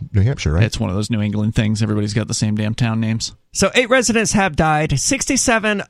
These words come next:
Speaker 3: residents and twenty-two staff members ended up catching covid nineteen there
Speaker 2: Phew.
Speaker 3: sometime in the last month and a half. So, so it is current,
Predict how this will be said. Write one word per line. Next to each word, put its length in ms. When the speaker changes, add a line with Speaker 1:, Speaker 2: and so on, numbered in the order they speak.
Speaker 3:
residents 580
and 140
twenty-two 400
staff 320
members 320
ended 240
up 140
catching 320
covid 280
nineteen 460
there 240
Speaker 2:
Phew. 220
Speaker 3:
sometime 500
in 80
the 100
last 300
month 220
and 100
a 60
half. 300
So, 240
so 240
it 80
is 160
current, 500